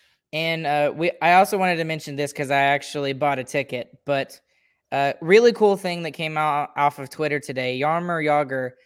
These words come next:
they took their final game of his home team and who he plays for. He actually owns the team in the Czech Republic,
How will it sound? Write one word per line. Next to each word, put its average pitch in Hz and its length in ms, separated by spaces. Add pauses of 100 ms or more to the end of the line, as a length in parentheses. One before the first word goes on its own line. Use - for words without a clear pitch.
(280)
they 160 160
took 196 420
their 147 240
final 180 540
game 139 600
of 139 280
his 175 340
home 170 180
team 165 320
and 143 200
who 165 120
he 151 120
plays 156 300
for. 165 160
He 156 140
actually 156 340
owns 165 260
the 151 120
team 139 440
in 151 260
the 147 80
Czech 143 220
Republic, 123 520